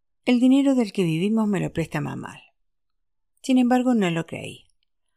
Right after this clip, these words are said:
Estaba segura de que él quería hacerme pensar que no tenía dinero para que yo no creyera que podía cambiar las circunstancias de nuestra vida. Pero por alguna insondable razón,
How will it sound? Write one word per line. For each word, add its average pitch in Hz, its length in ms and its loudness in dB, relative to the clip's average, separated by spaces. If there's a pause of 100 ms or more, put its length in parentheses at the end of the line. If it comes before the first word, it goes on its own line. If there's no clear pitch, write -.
(280)
Estaba 190 320 2
segura 196 360 0
de 220 140 -2
que 175 180 -4
él 190 120 -6
quería 175 360 -4
hacerme 180 380 -4
pensar 170 420 -4
que 220 140 -4
no 185 160 -2
tenía 170 320 -4
dinero 196 560 -4 (400)
para 220 180 2
que 220 140 -4
yo 247 120 0
no 240 120 0
creyera 202 440 -2
que 202 120 -8
podía 170 400 -4
cambiar 156 340 -4
las 170 140 -6
circunstancias 151 680 -8
de 147 100 -6
nuestra 147 280 -8
vida. - 400 -16 (1600)
Pero 156 240 -4
por 147 140 -4
alguna 170 380 -2
insondable 190 680 -4
razón, 226 640 -6